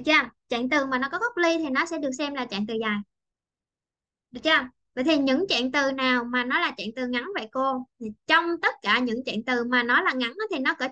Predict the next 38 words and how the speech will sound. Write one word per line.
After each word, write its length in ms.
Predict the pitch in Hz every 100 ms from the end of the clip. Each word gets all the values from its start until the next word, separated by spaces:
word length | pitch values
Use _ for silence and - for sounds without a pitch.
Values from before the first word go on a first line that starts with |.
| -
chỉ 120 | 208
có 60 | 277
duy 220 | 311 320
nhất 160 | 311 403
cái 100 | 403 392
trạng 180 | 208 233
từ 180 | 254 233
mà 280 | 226 226 233 _ _ _ _ _ _
ít 200 | - 359
ly 240 | 349 302 302
á, 180 | 349 - _ _
thì 100 | 277
nó 180 | 247 311
được 120 | 285 254
xem 120 | 277
là 120 | 269
ngắn 240 | 240 226 359
thôi 100 | 403
nha. 160 | 302 330 - _ _ _ _ _ _ _ _ _
Nó 80 | 302
được 100 | 302
xem 180 | 294 294
là 80 | 277
ngắn. 260 | 240 226 320 _ _ _ _ _ _ _ _
Ờ, 100 | - 226 226 214
ngoài 200 | 254 269
ra 200 | 277 320
mình 160 | 320 285 262
có 100 | 330
một 140 | 427 302
số 60 | 359
trạng 200 | 226 226
từ, 260 | 269 262 240 - _ _ _ _
ví 120 | 339
dụ 80 | 339
như 140 | 269 285
từ 80 | 262
fast. 420 | 262 294 440 -